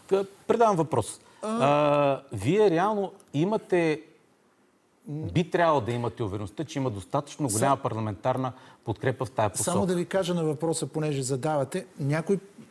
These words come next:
Speaker 2: смятат, че всички винаги трябва да бъдат в Панорама.
Speaker 1: Не, не,
Speaker 2: Това е
Speaker 1: просто
Speaker 2: невъзможно.
Speaker 1: задавам
Speaker 2: Да.
Speaker 1: въпрос, защото ме, ме помоли,
Speaker 2: Действаме
Speaker 1: е,
Speaker 2: според
Speaker 1: Костадинов.
Speaker 2: новините. Ето, поканили сме вас.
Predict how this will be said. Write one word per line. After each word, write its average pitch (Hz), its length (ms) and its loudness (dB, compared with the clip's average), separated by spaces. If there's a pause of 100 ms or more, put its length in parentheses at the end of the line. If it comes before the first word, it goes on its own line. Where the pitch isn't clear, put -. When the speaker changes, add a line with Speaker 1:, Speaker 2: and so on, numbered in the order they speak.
(240)
Speaker 2:
смятат, 165 440 -2
че 190 80 -2
всички 233 360 -2
винаги 175 320 2
трябва 123 240 0
да 113 60 -2
бъдат 110 240 -2
в - 60 -14
Панорама. 156 360 -6
Speaker 1:
Не, 151 80 6
не, 180 80 6
Speaker 2:
Това - 80 2
е - 40 2
Speaker 1:
просто 170 160 4
Speaker 2:
невъзможно. 170 300 2
Speaker 1:
задавам 180 300 4
Speaker 2:
Да. 139 80 2
Speaker 1:
въпрос, 190 260 -2
защото 185 680 -4
ме, 190 160 0 (380)
ме 185 160 0
помоли, 185 480 2
Speaker 2:
Действаме 196 200 4
Speaker 1:
е, - 20 2
Speaker 2:
според 190 260 0
Speaker 1:
Костадинов. - 420 0
Speaker 2:
новините. 190 480 -2
Ето, - 240 -6
поканили 151 460 -2
сме 131 160 -6
вас. 117 400 -6